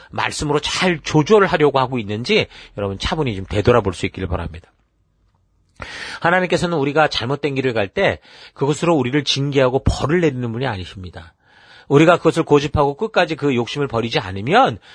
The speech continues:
그 결과가 죽음의 길이기 때문에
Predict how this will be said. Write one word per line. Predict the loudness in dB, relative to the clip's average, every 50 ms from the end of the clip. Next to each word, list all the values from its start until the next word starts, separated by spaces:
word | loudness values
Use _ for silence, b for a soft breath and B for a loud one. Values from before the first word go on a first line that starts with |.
| B B B
그 | 0 2 2 2 2
결과가 | -2 -2 0 0 2 2 2 2 2 0
죽음의 | 0 -4 -8 -8 -6 -4 -2 -2 -2 -2
길이기 | -2 -4 -4 -4 -4 -6
때문에 | -6 -6 -6 -6 -4 -2 0 2 2 4 4 4 4 2